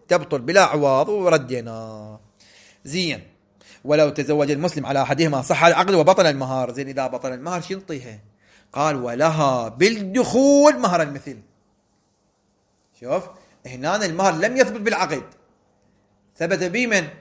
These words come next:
بالدخول. زين، أما إذا لم يدخل بها فلا مهر لها. زين، إلا أن يكون المهر المسمى أقل قيمة منه.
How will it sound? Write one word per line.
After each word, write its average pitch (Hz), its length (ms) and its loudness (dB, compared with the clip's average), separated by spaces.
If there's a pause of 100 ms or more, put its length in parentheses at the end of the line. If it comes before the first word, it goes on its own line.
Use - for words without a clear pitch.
بالدخول. 147 1200 -2 (640)
زين، 131 300 -6 (400)
أما 190 420 2
إذا 185 360 2
لم 254 240 -2
يدخل 208 340 2
بها 156 680 -2
فلا 165 460 -6
مهر 196 440 -6
لها. 123 920 -10 (720)
زين، 120 300 -14 (1900)
إلا 220 480 4
أن 180 80 -4
يكون 190 380 -4
المهر 175 400 -2
المسمى 147 880 -6
أقل 190 360 -2
قيمة 247 640 -4
منه. 190 320 -6